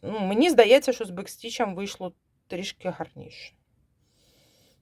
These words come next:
От. Переробляти не буду, картинка мені подобається, і мені, знаєте, її ще вдало так оформили.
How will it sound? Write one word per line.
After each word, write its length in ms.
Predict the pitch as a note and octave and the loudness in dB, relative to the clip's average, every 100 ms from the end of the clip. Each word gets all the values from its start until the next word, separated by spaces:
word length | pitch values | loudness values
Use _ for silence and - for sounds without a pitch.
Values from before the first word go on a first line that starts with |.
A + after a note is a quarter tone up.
| - | -8
От. 380 | E3+ C#3 B2+ | -6 -4 -6
Переробляти 680 | - C4 C#4+ C#4 D4+ F4+ E4+ | 4 6 6 6 8 6 4
не 120 | B3+ | 0
буду, 280 | B3 F4+ G4 | 0 0 -2
картинка 460 | D#4 B3 C#4 C#4+ C4+ | 0 -2 -2 -2 0
мені 240 | A#3 A#3 | 0 -2
подобається, 680 | B3 A3 A#3+ F#4 D#4+ C4 A#3+ | -4 6 8 8 6 4 -4
і 80 | G#3 | -6
мені, 240 | G#3+ C#4 | -4 -2
знаєте, 400 | B3+ C#4+ D#4+ B3 | 2 2 2 0
її 300 | G#3 A3+ B3 | -4 -6 -8
ще 220 | - A#3+ | -6 -4
вдало 420 | G3+ F#3 A#3 A#3+ | 0 4 4 4
так 240 | A3 G3+ - | 0 -4 -6
оформили. 640 | F#3+ B3+ D4+ C#4+ A3+ G3+ | -6 2 2 4 2 0